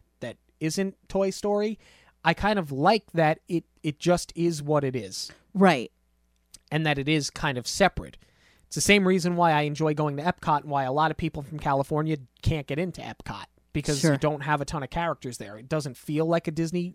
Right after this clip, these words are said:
Speaker 1: park to them. It does to me because it's what's familiar to me. But I sort of like that pullback for just a few minutes.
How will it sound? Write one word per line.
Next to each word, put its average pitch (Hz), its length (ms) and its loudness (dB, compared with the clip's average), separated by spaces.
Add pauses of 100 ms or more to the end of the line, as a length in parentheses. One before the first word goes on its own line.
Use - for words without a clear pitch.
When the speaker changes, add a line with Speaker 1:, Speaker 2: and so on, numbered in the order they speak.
(100)
Speaker 1:
park 196 360 4 (600)
to 185 140 4
them. 202 340 2 (240)
It 143 120 -8
does 156 220 0
to 156 100 -4
me 147 180 0
because 151 300 -6
it's - 160 -12
what's 135 180 -6
familiar 135 440 -4
to 180 60 -4
me. 202 260 -4 (480)
But 165 280 6 (380)
I 165 140 4
sort 196 260 4
of 151 140 4
like 139 440 0
that 175 220 2
pullback 185 500 2
for 160 100 -8
just - 280 -2
a - 20 -6
few 185 220 -4
minutes. 175 400 -4